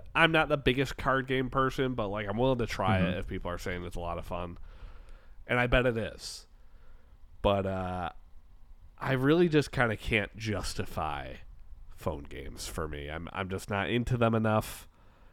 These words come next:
Speaker 1: And if I was super into them, I'm not sure I'd be very happy about that.
Speaker 2: Mm-hmm.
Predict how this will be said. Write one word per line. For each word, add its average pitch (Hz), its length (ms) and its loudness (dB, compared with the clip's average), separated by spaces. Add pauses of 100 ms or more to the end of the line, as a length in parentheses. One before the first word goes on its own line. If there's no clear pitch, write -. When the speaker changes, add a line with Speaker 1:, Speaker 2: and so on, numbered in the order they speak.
(400)
Speaker 1:
And 92 520 0
if - 180 0
I 92 140 4
was 92 440 4
super 120 440 2
into 120 220 2
them, 120 420 4 (500)
I'm 98 180 -2
not 104 280 0
sure 117 180 6
I'd 101 220 6
be 107 100 4
very 95 280 2
happy 87 300 -4
about - 300 -12
that. - 220 -14 (260)
Speaker 2:
Mm-hmm. 95 340 8